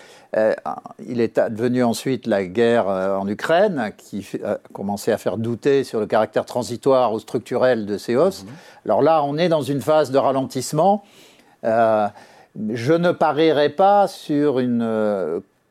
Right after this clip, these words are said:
Speaker 1: continuation massive de cette baisse des prix compte tenu de l'incertitude géopolitique, mais je
Speaker 2: Donc
Speaker 1: pense
Speaker 2: le
Speaker 1: qu'on peut revenir autour de quatre pour cent, euh,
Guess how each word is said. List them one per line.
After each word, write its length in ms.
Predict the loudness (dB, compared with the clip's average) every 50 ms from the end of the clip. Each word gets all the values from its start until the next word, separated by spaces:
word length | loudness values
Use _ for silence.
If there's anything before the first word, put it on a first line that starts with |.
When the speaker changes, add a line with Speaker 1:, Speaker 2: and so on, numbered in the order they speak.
| _ _
Speaker 1:
continuation 800 | -4 -4 -4 -4 -4 -4 -4 0 2 2 0 0 0 -2 -2 0
massive 680 | 2 2 0 0 -2 -6 -4 -2 0 0 0 -2 -4 -4
de 140 | -4 -6 -6
cette 380 | -2 -2 -2 -2 -2 _ -2
baisse 480 | -2 -2 -2 -2 -2 0 -2 -2 -2 -4
des 140 | -4 -4 -4
prix 260 | -2 -2 -2 -2 -2
compte 180 | -2 -6 -4
tenu 240 | -4 -4 -4 -4 -6
de 100 | -6 -6
l'incertitude 600 | -6 -6 -6 -6 -8 -8 -8 -12 -8 -6 -6 -6 -2
géopolitique, 720 | 0 0 0 0 0 -4 -4 -2 2 4 4 4 2 0
mais 140 | -4 -2 0
je 60 | 0
Speaker 2:
Donc 100 | 0 0
Speaker 1:
pense 140 | 0 0 2
Speaker 2:
le 40 | 2
Speaker 1:
qu'on 140 | 0 0
peut 100 | 2 2
revenir 380 | 2 2 2 0 0 0 0 0
autour 180 | 0 0 0 0
de 80 | 0
quatre 240 | 0 0 0 -2 -4
pour 220 | -4 -6 -6 -6
cent, 420 | -4 -4 -2 0 2 2 2 2 2
euh, 180 | 2 2 0